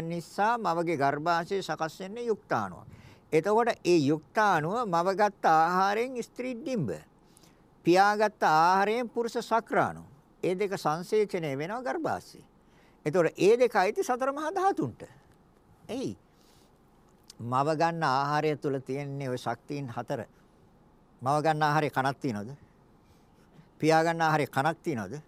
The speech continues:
නෑ. මව ගන්න ආහාරය තුල තියෙන ශක්තියින් හතරක්.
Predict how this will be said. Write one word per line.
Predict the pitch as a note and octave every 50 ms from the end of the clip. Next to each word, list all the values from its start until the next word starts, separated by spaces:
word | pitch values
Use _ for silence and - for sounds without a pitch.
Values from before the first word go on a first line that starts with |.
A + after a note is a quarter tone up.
| _ _ _ _ _ _ _ _ _ _ _ _ _ _ -
නෑ. | G3+ B3+ C#4+ - B3 F3 - _ _ _ _ _ _ _ _ _ _ _ -
මව | C#3+ C#3+ D#3+ E3+ F#3+
ගන්න | F#3+ F3 G3+ G3+ G3+ G#3 G#3
ආහාරය | F3 - D3 D#3+ F3+ F#3 F#3+ G3 G3 G3+ G3 G3 G3 G3
තුල | - - G3 G3 G3
තියෙන | - - G3+ G#3 G#3+ A3+
ශක්තියින් | G#3 - - F#3 F3+ F3+ _ - A3+ A3+ A3 G#3
හතරක්. | F#3 D#3 - C#3+ G#2+ F2+